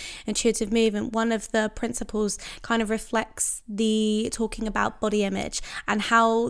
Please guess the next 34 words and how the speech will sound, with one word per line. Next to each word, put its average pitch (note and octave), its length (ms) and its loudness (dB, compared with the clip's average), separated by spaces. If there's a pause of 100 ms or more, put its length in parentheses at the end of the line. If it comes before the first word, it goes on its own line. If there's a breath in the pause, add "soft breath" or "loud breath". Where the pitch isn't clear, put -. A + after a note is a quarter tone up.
(120)
that A3+ 200 4
is G#3+ 100 2
so G#3 280 4
tied G3+ 460 0
to G3+ 160 -2
our F#3+ 120 2
relationship F#3 680 -4
with F#3 280 -2
movement. G#3 560 0 (300 loud breath)
And A3+ 180 4
I A3 80 4
think A#3+ 500 0 (380)
a A#3 100 8
lot A#3+ 500 6
of G3+ 160 0
it G3 340 2
is G#3+ 260 2
that G#3 180 0
we A3+ 160 0
think B3 300 -2
fit - 340 -6
pe-, G#3+ 200 2
fit - 380 -4
people G#3 460 -2 (240 loud breath)
look G#3 340 4
a G#3+ 40 0
certain G#3 520 4
way, G#3 380 2
and G#3+ 180 2
therefore G#3+ 500 2 (220 loud breath)
to - 120 0
be C4 680 0
an A3+ 120 -2 (100)
active, - 640 2